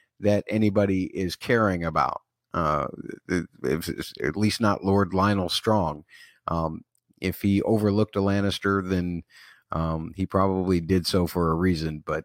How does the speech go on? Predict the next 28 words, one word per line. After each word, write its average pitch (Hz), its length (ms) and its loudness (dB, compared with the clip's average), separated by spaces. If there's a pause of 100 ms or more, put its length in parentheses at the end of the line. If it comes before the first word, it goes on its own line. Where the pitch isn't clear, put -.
(140)
I 98 320 2
don't 78 240 -6
know. - 220 -10 (280)
Uh, 95 340 2
anyway, 85 640 0 (480)
uh, 92 240 2
evidently 131 760 2
the 101 460 0
Velaryons 113 840 0 (120)
are 104 200 2
richer 95 640 -4 (160)
than 113 220 0
the 107 80 0
Lannisters 107 680 -2
at 90 180 -4
this 101 160 -2
point 90 380 -4
in 85 240 -6
history. 82 640 0 (440)
So 82 320 -4
that 95 200 2
was 95 140 0
very 98 260 0
interesting 92 500 -4
to 87 180 -2
me. 87 240 -2 (420)
Uh, 98 260 2
Mysaria 113 840 0